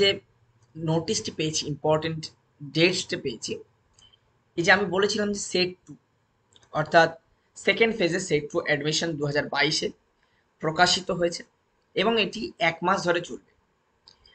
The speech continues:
আপনি দেখতে পাচ্ছেন দুই দিন হয়ে গেছে কিন্তু registration প্রক্রিয়া শুরু হয়েছে। পঁচিশ সাত দু হাজার বাইশ থেকে শুরু হয়েছে এবং last date কিন্তু পঁচিশ আট দু হাজার বাইশ।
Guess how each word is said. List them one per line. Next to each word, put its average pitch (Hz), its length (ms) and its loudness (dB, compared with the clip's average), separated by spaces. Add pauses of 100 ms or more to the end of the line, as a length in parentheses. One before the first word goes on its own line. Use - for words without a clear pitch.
(260)
আপনি 190 200 2
দেখতে 202 220 0
পাচ্ছেন 208 240 0 (480)
দুই 202 200 4
দিন 226 140 4
হয়ে 170 160 6
গেছে 175 240 2
কিন্তু 151 220 -4 (800)
registration 170 520 2
প্রক্রিয়া 160 300 0
শুরু 180 320 0
হয়েছে। - 240 -10 (1400)
পঁচিশ 202 360 2
সাত 214 220 10
দু 196 100 0
হাজার 190 260 6
বাইশ 165 280 -2
থেকে 190 160 -4 (100)
শুরু 175 200 -6
হয়েছে 190 260 -2
এবং 180 120 0 (200)
last 185 280 4
date 190 140 -2 (100)
কিন্তু 156 180 -8 (140)
পঁচিশ 151 300 -8 (140)
আট 147 160 2
দু 135 120 -16
হাজার 135 240 -6
বাইশ। 147 240 0